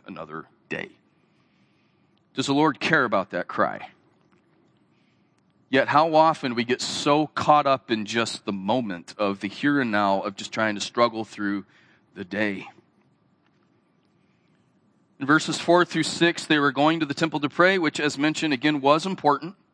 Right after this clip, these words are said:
But I want you to notice something here. They weren't so focused on this important discipline of prayer, their task. They weren't so focused on that, that they turned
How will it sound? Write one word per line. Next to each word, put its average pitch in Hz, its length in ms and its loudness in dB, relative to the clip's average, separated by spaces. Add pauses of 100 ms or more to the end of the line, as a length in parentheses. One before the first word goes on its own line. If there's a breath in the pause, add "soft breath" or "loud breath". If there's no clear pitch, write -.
(480 loud breath)
But 165 140 6
I 165 80 6
want 202 260 2
you 233 80 0
to 196 80 4
notice 170 320 4
something 143 400 0
here. 139 220 0
They 143 120 2
weren't 180 320 2
so 214 360 2
focused 180 1040 0 (420 loud breath)
on 202 600 4
this 175 520 0
important 180 560 2
discipline 175 420 0
of 160 160 0
prayer, 175 760 2 (960)
their 160 180 6
task. 175 880 2 (760)
They 156 100 4
weren't 196 200 4
so 208 200 2
focused 196 480 2
on 170 220 2
that, 165 360 4 (120)
that 147 280 2
they 151 320 4
turned 165 640 0